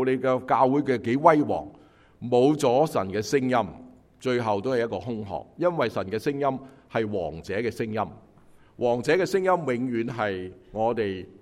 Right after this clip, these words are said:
要俯伏嘅舉動。教會要保存乜嘢嘅王呢？要紀念乜嘢嘅王呢？以乜嘢嘅王為榮呢？有好多教會係以佢嘅，我教會四十年歷史為王，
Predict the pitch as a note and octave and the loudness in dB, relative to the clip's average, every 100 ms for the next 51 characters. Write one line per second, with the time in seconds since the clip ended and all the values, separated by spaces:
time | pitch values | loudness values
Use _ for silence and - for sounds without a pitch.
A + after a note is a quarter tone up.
0 | _ - A#2+ A2+ - G#2 D3 A#2 - F#2 | _ -4 -4 -4 -4 -2 -2 -4 -8 -8
1 | D#2+ - _ _ _ - F2+ B2+ G#2+ D2+ | -8 -10 _ _ _ -8 -6 -2 -4 -6
2 | - - _ _ _ _ _ C#3+ D3+ D3+ | -20 -20 _ _ _ _ _ 6 6 6
3 | C#3 F3+ - - - C3+ A#2+ C3+ E3 G#2+ | 4 4 2 -10 -6 -4 0 0 0 -4
4 | D3 F3 B2 A#2 F#2+ D2+ E2 D#3 G3 - | -2 0 0 0 -2 -4 -2 -2 -2 -8
5 | - - _ _ _ _ - D#3 D#3+ E3 | -20 -20 _ _ _ _ -2 -2 2 2
6 | D#3 C#3+ G#3+ F3+ D3 C3 G#2+ G2 D3 F#3+ | 4 2 2 4 4 4 0 2 0 0
7 | D#3 E3 E3 A3+ E3+ C#3+ A#2 F#2 F#2+ F#2+ | -2 -4 0 2 4 4 4 2 2 0
8 | F#2 - - - _ _ _ - G2+ G#2 | 0 -6 -16 -20 _ _ _ -12 0 0
9 | F2+ G2 D#3 F3 - - - _ _ _ | 2 4 4 4 -6 -18 -20 _ _ _
10 | _ _ _ G2+ B2 E3 D3+ A#2+ A#2 G2+ | _ _ _ 4 6 6 8 10 10 8
11 | A2+ C3 G2 G2 G2+ F#2+ F#2 F#2+ F2+ F#2 | 4 2 0 -2 0 0 0 0 2 0
12 | F2 - - _ - F2+ G2+ G#2+ G2 G2+ | -4 -16 -20 _ -6 0 2 6 6 4
13 | G#2+ - A#2+ A2 G2+ G2 D#2 E2 E2 E2+ | 0 0 4 4 4 2 -2 -2 -2 -4
14 | - E2 G2+ G2 C#2+ D2+ C#2 | -6 -4 -2 0 -2 -4 -8